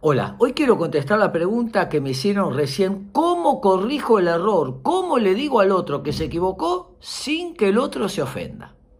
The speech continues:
Anoté acá algunas ideas prácticas. Primero, corregir en privado.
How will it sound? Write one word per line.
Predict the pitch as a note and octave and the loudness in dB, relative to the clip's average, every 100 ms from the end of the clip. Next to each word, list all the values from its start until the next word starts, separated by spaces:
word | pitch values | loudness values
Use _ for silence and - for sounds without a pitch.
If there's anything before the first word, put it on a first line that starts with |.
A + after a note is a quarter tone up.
| _ _ _ B2+ | _ _ _ -2
Anoté | D3 D3+ B3+ A#3 | -2 -2 -2 -2
acá | - - - - - - - - - | 0 -2 -4 -18 -20 -20 -20 -14 -2
algunas | C#3 D3 G3+ G3+ D#3 D#3 | 0 0 0 0 0 0
ideas | D#3 C3 | 0 0
prácticas. | B2 F2+ - E2+ - | -2 -6 -8 -14 -12
Primero, | - F#3 F#3+ A#2+ F2+ - _ _ - | 0 2 2 0 -2 -12 _ _ 0
corregir | E3 F3 E3+ - C4 - - | 2 2 0 0 -2 -2 -6
en | B2 A2 | -6 -4
privado. | A2+ F#2 C#2+ C2+ | -4 -4 -8 -14